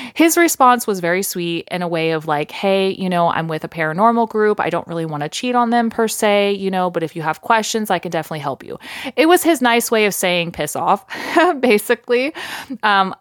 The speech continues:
I could tell that he was probably like, "Oh, this is another person thinking they're a paranormal investigator and they're obnoxious and they just want to mooch off of me." Like, I get it now being in the paranormal investigations. You have two types of people.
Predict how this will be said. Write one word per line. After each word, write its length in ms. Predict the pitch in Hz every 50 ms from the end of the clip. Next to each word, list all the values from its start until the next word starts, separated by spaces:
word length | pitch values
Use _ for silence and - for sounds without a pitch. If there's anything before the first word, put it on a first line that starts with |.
| _ _
I 220 | 196 196 208 220
could 120 | 220 254 254
tell 180 | - 220 214
that 100 | 208 208
he 100 | 202 202
was 100 | 196 185
probably 280 | - - 170 165 170 170
like, 160 | 165 156 - -
"Oh, 140 | 170 170 165
this 180 | - 185 -
is 120 | 226 220 233
another 440 | 247 220 214 208 202 202 220 226 220
person 500 | 220 - 185 185 185 - - 190 185 180
thinking 280 | 180 175 170 180 180
they're 160 | 175 165 165
a 60 | 180 180
paranormal 540 | - 190 185 190 190 190 196 196 196 208
investigator 720 | 208 190 190 180 170 - - 175 175 175 180 175 180 175 170
and 100 | 160 156
they're 160 | 156 170 190
obnoxious 800 | 196 190 180 170 165 156 156 160 - - - 180 165 160 - 165
and 120 | 151 151
they 140 | 151 165 180
just 300 | 180 196 190 - - -
want 200 | 175 175 175 -
to 80 | - 180
mooch 320 | 175 175 175 180 - -
off 240 | 175 156 156 156 -
of 120 | 170 160
me." 220 | 160 156 156 160 156
Like, 200 | 165 156 156 - - - - - - - - -
I 100 | 185 202
get 220 | 185 190 185 180 202
it 100 | - 220
now 180 | 214 214 214
being 200 | 202 214 214 214
in 80 | 214 214
the 80 | 220
paranormal 520 | - 220 220 214 214 214 208 208 208 208 208
investigations. 800 | 208 208 208 208 - - 208 214 208 208 202 - 208 208 196 -
You 100 | 233 233
have 240 | 226 247 233 - -
two 180 | - - 202 185
types 340 | - - 151 147 - -
of 60 | - _
people. 420 | - 139 139 - - 50 50